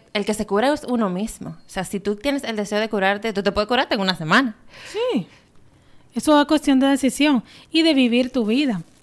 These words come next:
Speaker 1: Exacto.
Speaker 2: De verdad, preguntarte qué cosas está, te están
Speaker 1: Te está pasando.
Speaker 2: pasando
Speaker 1: Ujú.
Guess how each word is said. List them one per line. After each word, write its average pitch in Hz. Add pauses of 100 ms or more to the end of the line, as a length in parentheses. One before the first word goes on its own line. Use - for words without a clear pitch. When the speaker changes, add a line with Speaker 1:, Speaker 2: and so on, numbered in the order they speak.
(140)
Speaker 1:
Exacto. - (320)
Speaker 2:
De 233
verdad, 220
preguntarte 262 (800)
qué 247
cosas 285
está, 277
te 240
están 240
Speaker 1:
Te 277
está -
pasando. 285 (340)
Speaker 2:
pasando 208
Speaker 1:
Ujú. 226